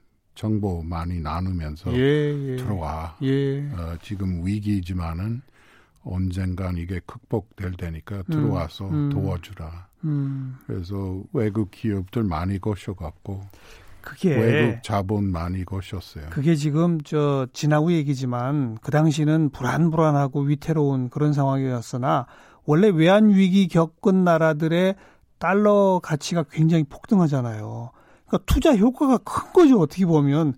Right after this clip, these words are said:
Speaker 1: 음.
Speaker 2: 그럴 때가 기회죠. 미국
Speaker 1: 기회.
Speaker 2: 기업 입장에서 보면.
Speaker 1: 그렇죠.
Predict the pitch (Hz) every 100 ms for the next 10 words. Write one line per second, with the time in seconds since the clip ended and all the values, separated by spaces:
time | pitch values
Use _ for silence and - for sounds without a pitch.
0 | - 98 85 - 180 214 294 294 - -
1 | 147 196 302 269 117 - - - 175 254
2 | 202 233 262 202 156 196 170 147 139 127
3 | 135 139 107 87